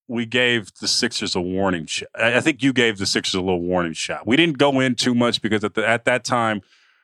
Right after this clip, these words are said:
they were, um, in the thralls of a series against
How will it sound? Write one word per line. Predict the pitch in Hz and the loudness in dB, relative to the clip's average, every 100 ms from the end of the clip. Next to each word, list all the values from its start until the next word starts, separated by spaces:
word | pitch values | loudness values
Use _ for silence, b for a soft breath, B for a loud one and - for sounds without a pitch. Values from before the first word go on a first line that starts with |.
| b _ | b _
they | 110 | 0
were, | 110 110 101 95 _ _ _ _ - | 2 2 0 -2 _ _ _ _ -4
um, | 107 101 92 95 | -2 0 -2 0
in | 120 | -2
the | |
thralls | - - 131 127 117 104 | -2 0 2 2 0 -4
of | |
a | 85 | -4
series | - 131 113 98 87 | -2 0 2 0 -2
against | 98 104 92 - - | -2 -2 0 -2 -4